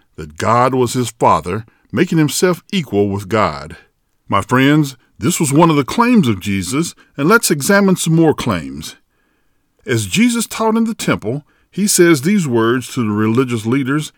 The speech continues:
in John eight fifty-eight, "Before Abraham was,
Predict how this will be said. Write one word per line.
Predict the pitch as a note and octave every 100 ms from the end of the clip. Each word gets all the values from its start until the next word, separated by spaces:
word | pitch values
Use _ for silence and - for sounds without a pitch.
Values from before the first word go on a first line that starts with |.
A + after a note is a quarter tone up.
| _
in | G#2+ G#2
John | F2+ A2+ B2+ B2 B2+
eight | C#3 F3+ -
fifty-eight, | - D#3+ - E3+ A2+ C#2+ _ _ _ _ _ -
"Before | F2+ - G#2 G#2
Abraham | A#2 A#2+ A#2 C3 C3
was, | C3 G3 C3 B2+ D3+ D3+